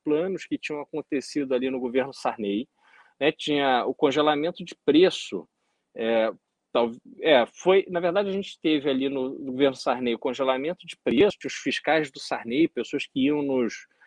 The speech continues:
nos supermercados, ver se o preço tinha subido ou não, e aí se colocava ali como heróis. E o que que o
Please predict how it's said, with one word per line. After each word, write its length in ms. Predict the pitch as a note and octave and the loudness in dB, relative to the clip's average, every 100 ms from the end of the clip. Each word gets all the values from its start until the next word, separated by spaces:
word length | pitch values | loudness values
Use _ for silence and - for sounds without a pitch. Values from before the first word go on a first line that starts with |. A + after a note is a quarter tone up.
| _ _ - | _ _ -10
nos 160 | A#2+ - | -8 -6
supermercados, 880 | C3 C#3+ C3 A#2 - B2 D3+ A#2+ | 2 2 2 0 2 4 4 4
ver 140 | A2 C#3 | 0 -2
se 100 | C3+ | -2
o 60 | |
preço 240 | - C3+ - | -2 -2 -2
tinha 140 | C3+ | -8
subido 580 | - - A#2 A2+ C3+ B2+ | -8 -8 -4 0 2 4
ou 80 | A2+ | 2
não, 480 | G#2 D3 D3+ C#3 A2+ | 4 4 6 4 4
e 80 | |
aí 180 | A2 C3 | 2 0
se 140 | - - | -2 0
colocava 480 | C3 A#2+ C3+ B2+ | 2 4 4 4
ali 120 | B2+ C3 | 2 -2
como 220 | D3+ D#3 | -4 0
heróis. 300 | D#3+ G#3 F#3+ | 2 2 0
E 20 | |
o 40 | |
que 120 | - A#3 | -8 -8
que 140 | G#3 | -4
o 160 | E3 | -4